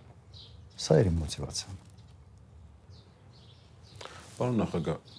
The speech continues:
Speaker 2: կոնսենսուս մինուս մեկ բանաձևի հեղինակը դուք եք։ Մեկ տարի առաջ դուք այդ հնչեցրեցիք, այդ բանաձևը,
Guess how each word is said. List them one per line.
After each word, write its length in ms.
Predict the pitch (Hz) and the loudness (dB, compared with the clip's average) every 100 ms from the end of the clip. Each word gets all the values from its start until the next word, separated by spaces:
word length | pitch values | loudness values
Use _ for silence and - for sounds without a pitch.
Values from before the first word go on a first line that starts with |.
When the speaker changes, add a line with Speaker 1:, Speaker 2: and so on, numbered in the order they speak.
| - - | -12 0
Speaker 2:
կոնսենսուս 640 | 120 113 131 123 131 110 - | 0 2 0 -2 -2 -2 4
մինուս 300 | 104 101 98 - | 6 6 4 0
մեկ 320 | 90 82 - - - - - - - | 2 2 -4 -18 -20 -20 -20 -20 -10
բանաձևի 640 | - 85 85 76 82 80 73 82 | 2 6 6 6 6 6 4 6
հեղինակը 560 | 78 82 76 73 - | 6 6 4 2 -2
դուք 220 | - - - | -8 -8 -10
եք։ 160 | - - - - - - - - - - - - | -16 -20 -20 -20 -20 -20 -20 -20 -20 -18 -18 -2
Մեկ 200 | 90 - | -2 2
տարի 160 | 87 85 | 6 8
առաջ 240 | 85 82 76 | 8 4 0
դուք 180 | 71 76 | 2 0
այդ 160 | - - - | 0 -12 -2
հնչեցրեցիք, 760 | 82 - 85 - 78 - 107 98 | 0 2 2 2 -2 0 2 2
այդ 100 | 104 | 2
բանաձևը, 540 | 98 95 95 98 | 2 2 0 0